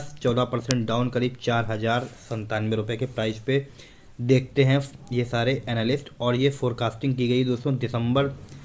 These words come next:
माफ़ कीजिएगा, जनवरी दो हज़ार बाईस के लिए, मतलब अभी से एक साल आगे की forecasting की गई है दोस्तों। तो इस stock को आप नज़र में रखिए और split होने वाला अच्छा खासा पैसा आपका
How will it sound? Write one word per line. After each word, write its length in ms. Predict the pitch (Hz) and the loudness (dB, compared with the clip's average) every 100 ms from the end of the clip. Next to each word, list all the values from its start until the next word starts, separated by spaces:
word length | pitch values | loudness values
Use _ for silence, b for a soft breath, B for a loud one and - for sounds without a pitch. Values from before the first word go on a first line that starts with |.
| B - | B -6
माफ़ 160 | 127 117 | -2 0
कीजिएगा, 240 | 127 139 | 2 2
जनवरी 320 | 127 123 127 135 | 2 4 6 6
दो 140 | 123 | 4
हज़ार 180 | 117 135 | 4 2
बाईस 420 | 113 104 110 113 | 0 0 0 0
के 100 | 117 | 0
लिए, 100 | 113 | 0
मतलब 300 | 117 120 - - | 0 -2 -6 -6
अभी 200 | 117 139 | 0 0
से 180 | 139 147 | 0 -4
एक 160 | 127 131 | -4 -4
साल 200 | - 135 - | -4 -6 -2
आगे 200 | 120 123 120 | -2 0 0
की 120 | 131 | -2
forecasting 600 | - 113 - 113 - 127 | -2 -4 -2 -4 0 -2
की 140 | - 120 | 0 0
गई 160 | 120 | 4
है 60 | 123 | 4
दोस्तों। 300 | 127 123 160 165 B B B - | 2 0 -6 -6 B B B 2
तो 60 | 135 | 2
इस 80 | |
stock 280 | 135 143 143 | 4 0 0
को 120 | - | 0
आप 120 | 147 139 | 0 2
नज़र 240 | 113 127 135 | 2 4 4
में 120 | 131 | 2
रखिए 300 | 127 147 147 | 0 0 0
और 220 | 151 117 | 0 -2
split 280 | 117 - 131 | -2 0 0
होने 160 | 123 123 | 2 4
वाला 260 | 123 123 | 4 4
अच्छा 260 | 127 - 131 | 2 0 -4
खासा 280 | 127 110 120 | -2 -2 -2
पैसा 300 | 120 107 117 | -2 -2 -2
आपका 200 | 113 131 | 0 -2